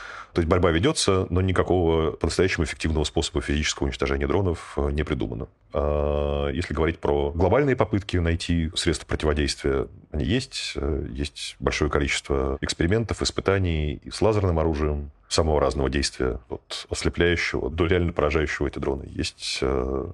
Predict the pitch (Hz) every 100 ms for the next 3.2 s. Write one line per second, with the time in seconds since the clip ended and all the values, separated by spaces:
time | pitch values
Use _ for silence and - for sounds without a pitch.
0 | - - 87 - - 78 80 - - -
1 | 101 87 90 78 - 80 - 71 71 69
2 | 71 - 73 71 80 127 - 85 82 78
3 | 73